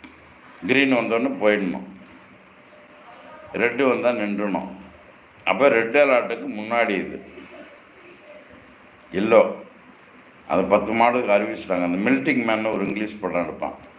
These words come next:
வெப்பம் அதிகமாக ரோட்ல போறவங்களாம் அப்படி இப்படி எரிய ஆரம்பிச்சிருவாங்க.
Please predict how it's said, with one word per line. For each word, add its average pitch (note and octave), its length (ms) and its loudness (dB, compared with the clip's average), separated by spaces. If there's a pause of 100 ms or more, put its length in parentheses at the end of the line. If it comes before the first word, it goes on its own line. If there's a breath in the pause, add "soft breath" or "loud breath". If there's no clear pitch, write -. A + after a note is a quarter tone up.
(420 loud breath)
வெப்பம் C3 440 2
அதிகமாக B2 400 2
ரோட்ல C3 340 0
போறவங்களாம் A#2+ 520 4
அப்படி G#2 180 -4
இப்படி G#2+ 240 -4
எரிய G#2 260 2
ஆரம்பிச்சிருவாங்க. D2 640 -4